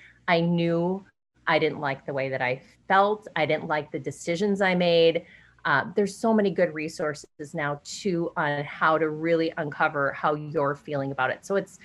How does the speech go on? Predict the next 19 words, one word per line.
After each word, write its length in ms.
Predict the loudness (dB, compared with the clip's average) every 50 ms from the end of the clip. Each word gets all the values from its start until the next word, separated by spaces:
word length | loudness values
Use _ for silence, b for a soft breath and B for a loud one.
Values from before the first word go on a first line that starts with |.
| B B -2
people 200 | 0 0 2 2 2
forget 260 | 4 4 6 6 8
about 260 | 8 8 6 6 6
that 200 | 4 4 2 2
personal 520 | 0 0 0 0 0 2 2 4 4 4 2
piece 280 | 0 -6 -8 -6 -6
of 80 | -2 0
it. 220 | 2 2 2 0
You 160 | 0 -2 -2 -2
can 280 | -2 -2 -2 -2 -2
choose 540 | -2 -4 -4 -2 0 0 0 0 -2 -4 -2 0
on 160 | 2 2 2
your 220 | 0 0 2 4
own 240 | 4 4 4 2 2
based 300 | 2 2 0 0 -2 -6
on 100 | -8 -6
how 140 | -6 -8 -8
you 160 | -6 -6 -8
feel 400 | -10 -8 -4 -2 -2 -2 -2 -4